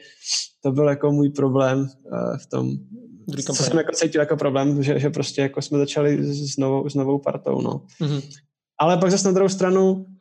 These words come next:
Speaker 1: eh, ta druhá kampaň byla tak strašně jiná, že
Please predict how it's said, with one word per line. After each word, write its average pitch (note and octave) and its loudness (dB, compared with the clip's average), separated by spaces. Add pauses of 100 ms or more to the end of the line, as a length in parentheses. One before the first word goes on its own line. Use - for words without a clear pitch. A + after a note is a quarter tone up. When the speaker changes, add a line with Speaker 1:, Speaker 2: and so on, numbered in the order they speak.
Speaker 1:
eh, D3+ 2
ta E3 2
druhá F3 4
kampaň E3 2
byla E3+ 2
tak E3 0
strašně F3+ 0
jiná, D3 2 (580)
že D3 4